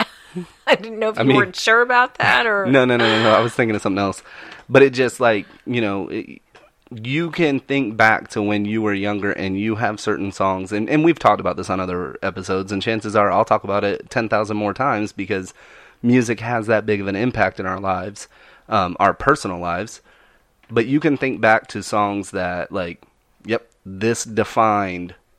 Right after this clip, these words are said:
Speaker 2: this period of time for me." Like, this song, that song. Um, and we all have those artists that, like, those are our go-tos. Like, when I'm feeling this way, this is what I wanna listen to. When I'm feeling this way, this is what I wanna listen to.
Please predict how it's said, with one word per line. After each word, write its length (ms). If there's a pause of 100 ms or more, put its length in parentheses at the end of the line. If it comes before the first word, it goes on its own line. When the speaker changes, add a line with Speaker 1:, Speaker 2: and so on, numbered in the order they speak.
(140)
Speaker 2:
this 320
period 440
of 120
time 300
for 240
me." 200 (420)
Like, 280
this 180
song, 480
that 220
song. 380 (600)
Um, 440 (460)
and 100
we 100
all 140
have 180
those 180
artists 440
that, 340
like, 220
those 160
are 80
our 100
go-tos. 600
Like, 340 (540)
when 120
I'm 120
feeling 340
this 160
way, 240
this 220
is 60
what 100
I 40
wanna 180
listen 220
to. 120
When 80
I'm 80
feeling 300
this 180
way, 80
this 160
is 80
what 80
I 40
wanna 160
listen 280
to. 260